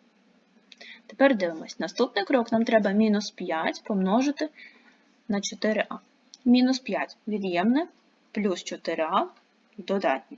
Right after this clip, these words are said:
да, бо стоїть знак плюс. Мінус на плюс дасть мінус. Тепер просто без всяких врахувань перемножаємо. П'ять на чотири а. П'ять помножити на чотири —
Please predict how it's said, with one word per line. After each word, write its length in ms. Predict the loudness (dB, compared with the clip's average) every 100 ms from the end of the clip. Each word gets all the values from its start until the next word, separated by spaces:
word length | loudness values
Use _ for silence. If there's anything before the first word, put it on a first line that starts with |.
| -14
да, 140 | -4 -2
бо 100 | -2
стоїть 260 | -6 -6
знак 180 | -4 -4 -6
плюс. 320 | -8 -10 -14 _ _ _ _ _ _ _ -20 2
Мінус 480 | 6 8 6 2 -6
на 100 | -8
плюс 420 | -2 -2 -2 -10 -8
дасть 380 | -6 -6 -10 -20 _ -6
мінус. 580 | -2 -2 -2 -6 -16 _ _ _ _ _ _ _ _ -20 -20 -14
Тепер 380 | -8 2 2 2
просто 440 | 0 2 2 0 -2
без 180 | -2
всяких 520 | -4 -4 -2 -2 -4 0
врахувань 640 | 0 0 -2 0 2 0 -6 _
перемножаємо. 760 | 2 6 4 4 0 -4 -6 -12
П'ять 520 | -14 -4 0 0 -4 -14 _ -6
на 240 | -2 -2
чотири 420 | -4 -6 -4 -4 -6
а. 120 | -12 -14 -20 -20 -20 -4
П'ять 360 | 4 4 4
помножити 640 | 0 -2 0 0 -4 -10 -8
на 160 | -8
чотири — 540 | -10 -10 -4 -2 -2